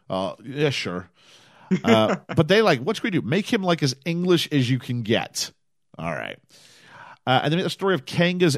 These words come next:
entry. And mistake me, I mean, correct me if I'm mistaken, but don't Kanga and Roo predate Tigger in the Hundred Acre Wood?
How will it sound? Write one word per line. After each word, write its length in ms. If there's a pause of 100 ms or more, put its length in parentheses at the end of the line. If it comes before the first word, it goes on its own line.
entry. 480
And 180
mistake 520
me, 220 (260)
I 40
mean, 140
correct 280
me 60
if 120
I'm 320
mistaken, 600 (480)
but 180
don't 220 (480)
Kanga 500
and 240
Roo 240
predate 960
Tigger 420
in 140
the 60
Hundred 260
Acre 220
Wood? 240